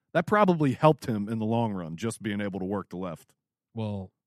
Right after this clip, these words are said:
Speaker 2: hopefully he found out that he should have been a left-handed fighter all along.
Speaker 1: <laughs>
Speaker 2: I mean, honestly, I, I, I just don't see it. And, you know,
Speaker 1: Yeah.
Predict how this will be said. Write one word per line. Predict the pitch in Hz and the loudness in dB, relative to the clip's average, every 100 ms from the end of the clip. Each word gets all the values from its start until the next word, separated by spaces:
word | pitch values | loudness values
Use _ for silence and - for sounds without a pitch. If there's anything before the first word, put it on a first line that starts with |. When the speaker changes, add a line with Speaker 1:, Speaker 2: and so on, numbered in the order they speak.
| _ _ _ - | _ _ _ -4
Speaker 2:
hopefully | 131 170 151 143 | -2 0 -2 -2
he | 127 | -4
found | 123 139 131 | -4 -4 -4
out | 135 120 | -6 -6
that | 113 | -8
he | |
should | 113 147 | -6 -4
have | 131 | -4
been | 123 | -4
a | 123 | -6
left-handed | 131 143 127 120 104 - | -8 -8 -6 -8 -10 -10
fighter | 139 123 120 | -8 -6 -6
all | 123 117 | -6 -6
along. | 113 127 104 92 | -4 -4 -6 -2
Speaker 1:
<laughs> | 123 - - - - - - _ _ - - - - 135 | -4 -4 -12 -20 -20 -20 -20 _ _ -18 -16 -20 -14 -4
Speaker 2:
I | |
mean, | 160 160 | 0 2
honestly, | 180 160 180 117 | 4 2 0 -2
I, | 143 151 165 | -2 0 -2
I, | 151 | 0
I | |
just | 165 139 | 0 2
don't | 170 151 | 0 2
see | 165 | 0
it. | 139 | 0
And, | 123 151 | 0 0
you | |
know, | 165 | 4
Speaker 1:
Yeah. | 151 | 4